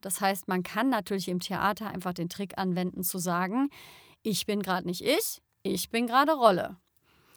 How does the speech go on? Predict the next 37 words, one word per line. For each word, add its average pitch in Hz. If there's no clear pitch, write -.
Wir 247
haben 302
im 262
Alltag 294
auch -
Rollen. 180
Ähm, 226
trotzdem 240
sind 233
die 240
natürlich, 226
wie 214
du 208
dir 208
vorstellen 226
kannst, 220
also 196
das 190
kennst -
du 208
sicherlich, 202
die 220
sind 220
sehr 220
mit 214
unserer 202
Identität 185
verwoben. 185
Das 170
bedeutet, 180
wenn 185
wir 185
jetzt 185
zum 190
Beispiel 175
Chef 262
sind -